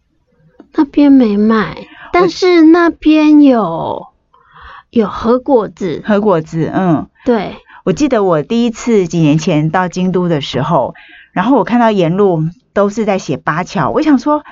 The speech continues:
Speaker 2: 八桥是哪八座桥？<laughs> 结果，<laughs> 结果八桥不是桥，它就是一个可以拿来吃的京都的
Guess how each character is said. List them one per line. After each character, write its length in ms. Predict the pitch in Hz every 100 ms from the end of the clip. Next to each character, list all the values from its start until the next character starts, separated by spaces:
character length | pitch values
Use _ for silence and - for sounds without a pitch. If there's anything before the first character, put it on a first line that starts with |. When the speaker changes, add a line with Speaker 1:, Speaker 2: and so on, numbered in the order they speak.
| - -
Speaker 2:
八 180 | 302
桥 220 | 320 240 202
是 320 | 247 277 - -
哪 220 | 208 170
八 220 | 156 208 208
座 240 | 254 240
桥？ 360 | - - 82 -
<laughs> 80 | -
结 600 | - - - 659 571 269
果， 100 | - - 311 - 320 370
<laughs> 540 | - - 453 254 -
结 140 | 226 247
果 100 | 214
八 220 | 240 247
桥 280 | 254 196 170
不 140 | -
是 160 | 180 214
桥， 280 | - 156 143
它 120 | 190
就 140 | 202
是 160 | 233 220
一 60 | 175
个 120 | 170
可 140 | 240
以 160 | 240 196
拿 120 | - 185
来 120 | 202
吃 220 | 208 247
的 140 | 233 202
京 200 | 208 220
都 160 | 226
的 300 | 220 196 180